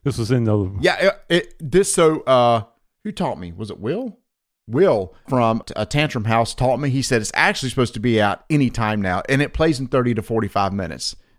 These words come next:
Speaker 2: two to four players. So it's a fast game.
Speaker 1: Okay. And I enjoyed the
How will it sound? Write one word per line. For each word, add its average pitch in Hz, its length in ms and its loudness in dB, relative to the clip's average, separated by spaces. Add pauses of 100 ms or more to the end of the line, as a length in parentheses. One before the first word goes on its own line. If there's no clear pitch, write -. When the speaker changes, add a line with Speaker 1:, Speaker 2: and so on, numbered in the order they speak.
Speaker 2:
two 151 140 2
to 139 80 0
four 110 220 -2
players. 95 460 -2
So 131 180 0
it's 113 140 -2
a 101 60 -6
fast - 640 -4
game. 85 200 -8
Speaker 1:
Okay. 151 340 0 (300)
And 214 300 0
I 202 120 6
enjoyed 175 360 4
the 123 280 2